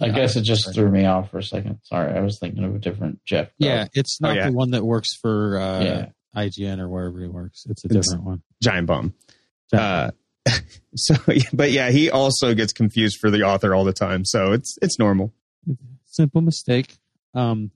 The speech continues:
Speaker 2: so, Brothers War, you guys got any more to say about this, or should we move on to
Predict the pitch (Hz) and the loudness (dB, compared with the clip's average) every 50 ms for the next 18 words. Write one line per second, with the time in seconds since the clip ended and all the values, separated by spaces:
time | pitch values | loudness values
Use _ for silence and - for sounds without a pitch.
0 | _ _ _ _ _ _ _ _ _ _ _ _ - - - 226 220 214 190 151 | _ _ _ _ _ _ _ _ _ _ _ _ -6 -4 -2 0 0 2 2 0
1 | 120 123 170 180 185 185 175 156 131 151 135 131 120 110 110 110 127 123 110 113 | 2 2 2 2 4 4 4 4 4 4 4 4 4 4 2 2 0 -2 -2 -2
2 | 123 123 117 120 120 120 113 117 113 110 107 - - 117 113 110 113 113 113 104 | -2 -2 0 -2 -2 -4 -4 -4 -4 -6 -6 -6 -4 -2 -2 0 0 -2 -2 -4
3 | 117 101 - - 104 98 - - 107 104 98 104 101 92 101 101 101 98 98 90 | -8 -10 -8 -12 -12 -12 -8 -6 -6 -6 -4 -6 -8 -6 -6 -6 -6 -6 -8 -10
4 | - _ 98 98 95 95 95 | -12 _ -8 -6 -4 -4 -4